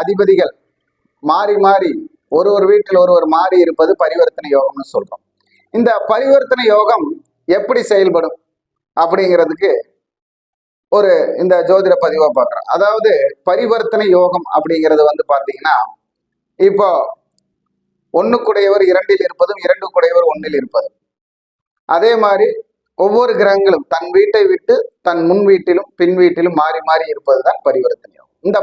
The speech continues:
பரிவர்த்தனை யோகம் எப்ப செயல்படும்னு பாத்தீங்கன்னா, பரிவர்த்தனை யோகம் அந்திம காலத்துல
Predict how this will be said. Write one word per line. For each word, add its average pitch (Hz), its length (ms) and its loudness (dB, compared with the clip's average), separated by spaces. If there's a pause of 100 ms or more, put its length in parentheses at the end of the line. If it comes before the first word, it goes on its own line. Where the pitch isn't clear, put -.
பரிவர்த்தனை 247 520 0 (100)
யோகம் 202 280 2 (180)
எப்ப 226 280 -4
செயல்படும்னு 190 540 0
பாத்தீங்கன்னா, 156 360 -2 (720)
பரிவர்த்தனை 247 540 2 (100)
யோகம் 196 340 0
அந்திம 226 480 0
காலத்துல 185 340 2